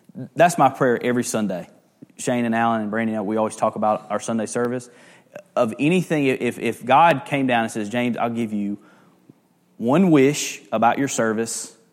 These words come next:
You can ask any, li-, literally anything, and I'll give it to you,"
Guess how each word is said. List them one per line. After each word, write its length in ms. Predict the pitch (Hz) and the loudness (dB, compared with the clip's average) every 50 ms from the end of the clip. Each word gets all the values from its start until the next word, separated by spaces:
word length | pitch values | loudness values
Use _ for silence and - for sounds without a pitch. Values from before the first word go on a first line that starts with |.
| _ _ | _ _
You 80 | - 131 | -2 0
can 100 | 131 127 | 2 4
ask 220 | 127 123 113 - - - | 4 2 2 -2 -4 -2
any, 180 | 127 135 139 - | 0 0 0 0
li-, 160 | - 127 131 | 0 0 2
literally 380 | 127 156 180 175 139 131 - - - | 4 6 6 6 6 4 0 -2 -2
anything, 640 | 147 156 156 143 - - 110 101 85 76 73 - - _ _ _ _ _ _ _ _ _ _ _ _ _ _ _ - | 2 2 4 2 2 0 -6 -10 -10 -10 -12 -16 -18 _ _ _ _ _ _ _ _ _ _ _ _ _ _ _ -6
and 400 | 113 113 113 110 110 110 113 - | -4 -2 -2 0 0 -2 0 2
I'll 720 | 110 117 117 120 120 113 101 - - - 95 98 101 110 113 | 4 6 8 8 8 6 4 0 -6 -16 -16 -14 -14 -8 -2
give 160 | 117 127 117 | 0 0 0
it 120 | 117 - - | 0 -2 -4
to 100 | 120 110 | -4 -2
you," 380 | 107 107 104 101 95 90 - | -2 -2 -2 -4 -4 -8 -12